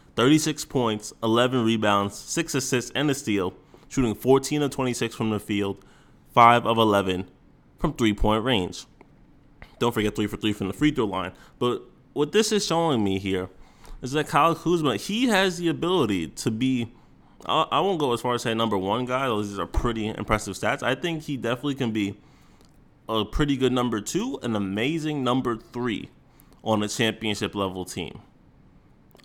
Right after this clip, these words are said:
I think that is what he is capable of. He's a spark plug guy for sure, but if he can get consistent, if he can continue to put the work in, being that guy that can get you twenty a night, which I think he is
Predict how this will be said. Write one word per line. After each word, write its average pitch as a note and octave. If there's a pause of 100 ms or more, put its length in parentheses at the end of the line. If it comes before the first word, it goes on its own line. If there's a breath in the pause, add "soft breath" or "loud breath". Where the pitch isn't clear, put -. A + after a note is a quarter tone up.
(180)
I G#2
think A2
that G2+
is A2+
what A2
he A2
is F2+
capable B2+
of. E3+ (560 loud breath)
He's G#2
a F#2+
spark A2+
plug A#2
guy A2+
for A2
sure, B2+
but G2+ (640 loud breath)
if A#2+
he D3
can C3+
get B2
consistent, E3
if F2+
he A#2+
can A2+
continue B2+
to -
put -
the F#2
work C3+
in, E3 (600 loud breath)
being C#3+
that C#3
guy C#3
that C3+
can A#2+
get B2+
you C3
twenty C#3
a B2+
night, B2
which A2+
I A#2
think C3+
he A#2
is F#2+